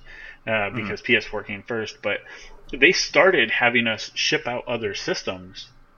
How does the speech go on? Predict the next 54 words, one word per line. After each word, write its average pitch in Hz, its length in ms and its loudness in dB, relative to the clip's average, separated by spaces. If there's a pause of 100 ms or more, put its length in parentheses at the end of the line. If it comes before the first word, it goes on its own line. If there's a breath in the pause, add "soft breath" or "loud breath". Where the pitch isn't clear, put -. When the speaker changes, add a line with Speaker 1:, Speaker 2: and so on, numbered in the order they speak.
(220)
Speaker 1:
so - 180 6
we 135 160 6
could 117 220 0
make 117 240 8
room. 120 260 0
Like, 101 180 -2
they 135 80 12
Speaker 2:
To 123 100 8
Speaker 1:
would 127 80 2
Speaker 2:
make 123 100 4
Speaker 1:
shift, 117 140 4
Speaker 2:
room. 98 160 2 (300 loud breath)
Speaker 1:
yeah, 143 120 10
they 127 120 12
Speaker 2:
Yeah. 139 60 12
Speaker 1:
would 139 120 4
shift - 260 0
out, 135 180 4
like, 107 280 4 (580)
you 120 80 -2
know, 98 160 -4 (320)
an, 117 240 2
a 131 80 2
big 127 220 10
allotment 123 440 6
of 104 120 -4
Wiis 113 480 2
and 110 100 -4
P 120 200 2
S - 180 -2
threes 113 520 -2 (300 loud breath)
to, 107 400 2 (480 loud breath)
you 127 120 6
know, 107 120 6
like, 107 220 2
our 107 80 4
store 120 260 4
across 107 380 0
town, 107 340 -2 (320)
just 135 380 2
so 120 160 2
we 104 160 0
had 101 260 -2
room 101 240 -6
for 98 280 -10 (420)
the 110 80 -4
system. 113 260 -10
Speaker 2:
Mm-hmm. 107 160 -10 (1500 soft breath)
So 131 120 -6
yeah, 127 80 2
that 117 100 0
was, 143 280 -4
I 127 60 0
mean, 104 240 -4